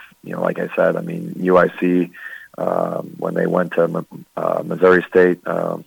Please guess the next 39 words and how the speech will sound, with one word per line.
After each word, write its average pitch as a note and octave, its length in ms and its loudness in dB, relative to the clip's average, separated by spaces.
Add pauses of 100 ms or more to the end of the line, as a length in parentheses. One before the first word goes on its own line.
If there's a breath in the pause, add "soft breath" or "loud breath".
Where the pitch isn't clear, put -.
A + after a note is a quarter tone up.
about G1+ 360 0 (300)
three, F2 160 0
four E2+ 180 2
weeks F2 240 0
ago F2+ 160 8
was E2+ 140 6
a F2 40 4
very F2 260 6
tough F2+ 260 2
game, F2+ 320 0 (360 loud breath)
uh, F2+ 160 -2
close - 320 2
game F2 240 -2
as E2+ 120 -8
well. E2+ 400 6
So E2+ 240 2 (320 loud breath)
I - 60 0
think G2+ 200 0
both F#2+ 240 4
teams, F#2+ 280 -2
whoever F#2+ 340 6
we F2+ 160 2
play, E2+ 480 0 (100)
uh, E2 460 -4 (120)
you F#2 140 -8
know, E2+ 280 -6
I F2 100 -8
mean, F2 140 -6
when F2+ 120 -6
you F2 60 -8
get, G2 280 2 (580 loud breath)
you F2+ 80 -6
know, F2 120 0
into F#2+ 280 2
Friday F#2 360 6
basketball E2+ 500 2
down E2+ 220 0
there E2+ 140 -6
in E2 100 -12